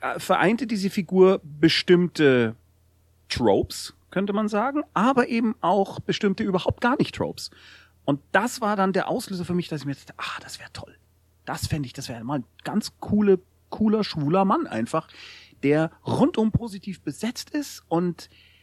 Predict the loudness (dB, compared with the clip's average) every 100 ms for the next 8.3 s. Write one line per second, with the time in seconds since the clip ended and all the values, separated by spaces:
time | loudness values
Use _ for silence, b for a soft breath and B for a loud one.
0 | b _ _ _ _ 0 2 0 -2 -8
1 | -8 -2 2 4 2 -2 -2 -2 -6 -4
2 | -2 0 0 0 -4 -6 -6 -4 -4 -6
3 | -2 -2 -2 -6 -4 -4 -2 -4 -4 -8
4 | -4 -2 -2 -2 -2 -2 -2 -2 0 -2
5 | -2 -2 -4 -10 -4 2 2 0 -4 -4
6 | -2 0 0 b b _ b _ -8 -8
7 | -8 -14 -10 -10 -10 -12 -10 -12 -12 -14
8 | -14 -18